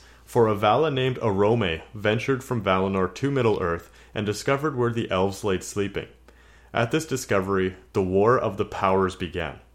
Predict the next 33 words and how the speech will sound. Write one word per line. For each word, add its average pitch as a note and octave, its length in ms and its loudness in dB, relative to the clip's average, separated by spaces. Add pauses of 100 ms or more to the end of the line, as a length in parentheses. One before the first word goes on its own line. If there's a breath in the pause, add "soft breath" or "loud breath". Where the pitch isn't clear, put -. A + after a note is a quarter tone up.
(520 soft breath)
The A2 100 0
Valar A#2+ 480 2
waged A2 440 0
war G2+ 340 6
against - 420 -4
Melkor, E2 520 -4 (240)
overtaking A#2 680 0
him, D#2+ 200 -8 (360 loud breath)
and G#2+ 160 -2
he B2 120 0
retreated B2+ 600 0
back G2+ 300 0
to A#2 100 -6
the F#2+ 100 -2
depths F2+ 420 -2
of F#2+ 200 -6
Utumno, E2 580 -6 (100)
where G#2 140 4
he G#2 120 -4
was G2+ 180 -4
ultimately A#2+ 580 0
defeated G2 540 -2
and F2 200 -6
captured. D#2 540 -6 (960 soft breath)
The A2+ 100 0
Valar C3+ 500 4
in A#2+ 120 -2
haste F#2+ 500 -4
brought G#2 340 2
Melkor A2+ 480 -2
back F#2+ 300 2
to C#3 100 -2
Valinor, F#2+ 600 -2